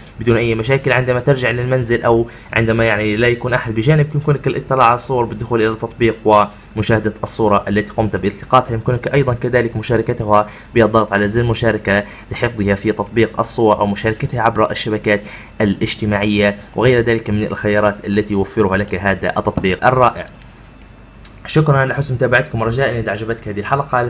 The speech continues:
تبخل لي بالنقر على زر لايك وسبسكرايب يظهر الآن أسفل الفيديو على يمينك. قم بالنقر عليه قبل إنهاء الفيديو. لا تنسى كذلك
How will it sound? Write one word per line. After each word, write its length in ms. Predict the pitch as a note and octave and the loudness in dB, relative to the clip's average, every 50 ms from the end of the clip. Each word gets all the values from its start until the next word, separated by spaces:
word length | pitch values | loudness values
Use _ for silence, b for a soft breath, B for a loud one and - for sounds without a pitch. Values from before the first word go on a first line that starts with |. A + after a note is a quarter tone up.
| A#2+ - | -2 0
تبخل 360 | D3+ D3+ D3+ - - A#2+ A#2+ | -2 -2 -2 -2 -4 -2 0
لي 80 | A#2+ A#2 | 0 0
بالنقر 360 | A#2 A#2 A2+ A#2+ A#2 - G2+ | 0 -2 -2 -2 0 2 2
على 200 | G2 G#2 G#2 G2+ | 2 2 0 -2
زر 200 | G2+ A#2+ B2 B2 | -2 -4 -4 -2
لايك 200 | B2+ A#2+ A2+ A2 - | -2 -2 -2 -2 -4
وسبسكرايب 760 | G#2 G2+ - B2 A2+ - - - - A#2+ A#2+ A2+ A2+ G#2+ G#2 | -10 -10 -8 -8 -10 -10 -12 -10 -4 -2 -2 0 0 -2 -4
يظهر 220 | G#2+ G#2+ G#2+ G#2 | -6 -6 -6 -10
الآن 280 | G#2 G2+ A2+ G#2 F#2+ E2 - | -10 -8 -8 -8 -8 -8 -8
أسفل 180 | - - - A#2+ | -10 -8 -8 -8
الفيديو 460 | A#2 A#2 - A2+ G2 - F2 F2+ F2 | -8 -8 -10 -12 -12 -10 -6 -2 -2
على 220 | F2+ - C3 C3+ | -2 -2 -2 -4
يمينك. 300 | C#3 C#3 C3+ C3 C3 C3 - - - - | -4 -4 -6 -6 -8 -10 -12 -14 -14 -8
قم 100 | E3+ D#3 | -2 0
بالنقر 320 | D3+ C#3+ C#3 C3+ - B2+ A#2+ | 0 0 0 -2 -4 -2 -2
عليه 180 | A#2+ A#2+ A#2 | -2 -2 -2
قبل 200 | A#2 - G#2 G#2 | -4 -6 -8 -8
إنهاء 280 | G2+ G2+ G2+ G#2+ G2 - | -8 -8 -6 -8 -8 -8
الفيديو. 440 | G2+ - - A#2 A2+ A2 A2 A2 G#2 | -10 -10 -8 -8 -8 -8 -8 -8 -6
لا 100 | G#2 G2+ | -6 -6
تنسى 240 | G2+ A2 G#2 G2+ - - | -6 -8 -12 -12 -12 -10
كذلك 320 | A#2 A2+ A#2 A2 A2 A2 | -4 -2 -2 -2 -2 -4